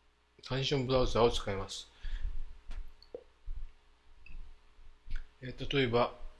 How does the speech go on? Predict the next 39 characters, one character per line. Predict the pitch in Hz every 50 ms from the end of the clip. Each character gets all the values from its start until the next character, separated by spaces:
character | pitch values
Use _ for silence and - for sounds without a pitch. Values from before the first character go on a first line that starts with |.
| - - -
え | - 113 117 117 151 147 - 110
ー、 | - -
こ | - 143
の | 143 156 151
箇 | 156 151 143
所 | - - -
を、 | 120 110 117 - - - - - - - - - - - - - - - -
え | 110 110 107 107 104 101 101 98 98 - - _ - - - - - - _ _ _ _ -
ー、 | - - -
ク | - 147
ロ | 147 147
ス | 139 - - -
ブ | 131 135
ラ | 135 123
ー | 113
に | 104 101
し | - - -
た | 107 101
い | 95
と | - -
思 | 95 95
い | 95
ま | 95
す。 | - - - - - - - - - - - - - - - -
え | 113
ー、 | 110
こ | - -
ち | - - 143
ら | 143
の | 143
方 | 135
に | 120
ド | - 113
ラ | 113 123 123
ッ |
グ | - -
し | - - 107
ま | 101 98
す。 | - - - -